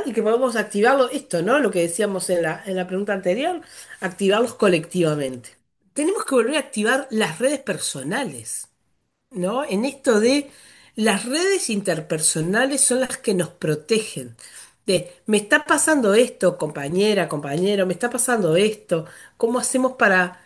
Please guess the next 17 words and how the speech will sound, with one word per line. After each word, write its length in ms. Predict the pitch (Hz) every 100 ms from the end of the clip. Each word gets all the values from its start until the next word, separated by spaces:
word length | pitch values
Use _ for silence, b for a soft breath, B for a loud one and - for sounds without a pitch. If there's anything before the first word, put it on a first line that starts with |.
| B
que 280 | - 170 185 226
esto 240 | - 214
no 80 | 196
siga 260 | - 220
sucediendo 600 | 202 190 - 180 202 196
en 100 | 190
nuestra 360 | 175 160 139 123
clase? 540 | 190 220 220 - 135 117 b b
¿Cómo 200 | - 202
hacemos, 420 | 208 - 226 226 214
no? 300 | 208 311 349
Para, 240 | 180 180
en 140 | 180
nuestro 340 | 180 175 170 170
grupo 220 | 202 220
de 60 | 160
estudio". 580 | - 233 226 170 131